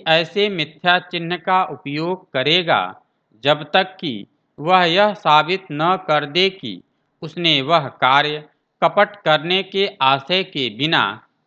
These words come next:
किया है, वह उसी प्रकार दंडित किया जाएगा,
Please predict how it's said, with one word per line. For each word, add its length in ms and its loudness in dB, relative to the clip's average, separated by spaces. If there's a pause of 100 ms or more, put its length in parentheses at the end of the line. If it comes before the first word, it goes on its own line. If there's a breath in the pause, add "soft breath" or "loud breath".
(140)
किया 280 4
है, 320 -8 (760)
वह 220 2
उसी 440 -4
प्रकार 640 0 (400)
दंडित 480 0 (100)
किया 280 4
जाएगा, 840 -2